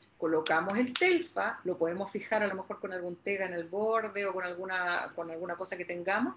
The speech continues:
o solo con el vendaje, colocamos los apósitos encima y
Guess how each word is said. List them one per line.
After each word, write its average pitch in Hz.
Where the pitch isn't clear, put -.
o 170
solo 185
con 190
el 196
vendaje, 285
colocamos 151
los 190
apósitos 220
encima 294
y 262